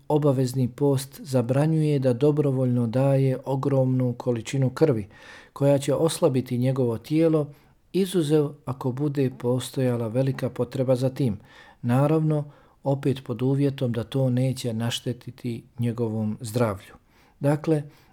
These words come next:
uzimanje velike količine krvi iz organizma kvari post i dužan je napostiti taj dan. Što se tiče izlaska krvi – uslijed vađenja zuba, otvaranja i previjanja rane,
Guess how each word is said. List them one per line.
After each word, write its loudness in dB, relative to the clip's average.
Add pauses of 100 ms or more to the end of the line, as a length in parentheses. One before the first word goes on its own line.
(120)
uzimanje 2
velike 0
količine -2
krvi 0
iz 0
organizma 0 (140)
kvari 2
post -8 (100)
i -4
dužan 0
je 2
napostiti -4
taj 0
dan. 2 (500)
Što -2
se 0
tiče 0
izlaska 0
krvi – 2 (300)
uslijed 0 (120)
vađenja 2
zuba, 0 (180)
otvaranja 2
i -6
previjanja 0
rane, 4